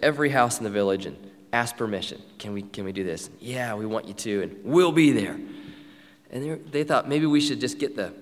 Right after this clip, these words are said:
whole auditorium there in town, like the, like the basketball court, to start the teaching." But they decided to start small, just do it in their home.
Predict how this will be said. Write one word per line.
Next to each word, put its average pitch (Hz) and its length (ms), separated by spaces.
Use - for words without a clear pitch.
whole 160 340
auditorium 127 760
there 107 160
in 98 120
town, 101 280
like 95 160
the, 85 220
like 101 100
the 101 100
basketball 107 500
court, 90 360
to 95 140
start 113 280
the 104 60
teaching." 123 440
But 95 100
they 131 60
decided 180 380
to 131 60
start 139 260
small, 123 440
just 117 180
do 123 80
it 110 80
in 107 40
their 98 120
home. 85 280